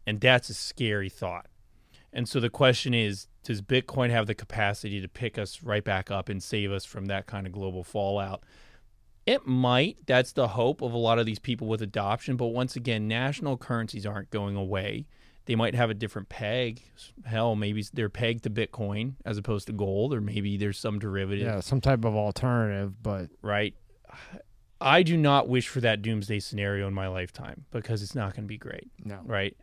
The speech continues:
Speaker 1: Uh, people are like, "Well," <laughs> I hear this all the time, "When Bitcoin's a million dollars,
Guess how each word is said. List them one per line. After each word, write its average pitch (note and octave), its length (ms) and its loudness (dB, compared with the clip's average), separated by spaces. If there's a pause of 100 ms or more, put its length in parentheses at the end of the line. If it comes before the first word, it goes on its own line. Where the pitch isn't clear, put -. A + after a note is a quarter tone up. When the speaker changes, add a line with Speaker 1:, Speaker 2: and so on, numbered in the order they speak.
Speaker 1:
Uh, F#2 140 -6 (440)
people D3 240 2
are C#3 80 6
like, B2+ 220 4
"Well," B2 340 6 (200)
<laughs> - 480 -10
I G#2+ 80 -6
hear G#2+ 180 -2
this G2+ 140 -6
all G2+ 160 -2
the F2+ 60 -16
time, G2 200 -8 (1300)
"When B2+ 200 4
Bitcoin's D#3 460 4
a B2+ 40 2
million C3 280 6
dollars, A2+ 600 4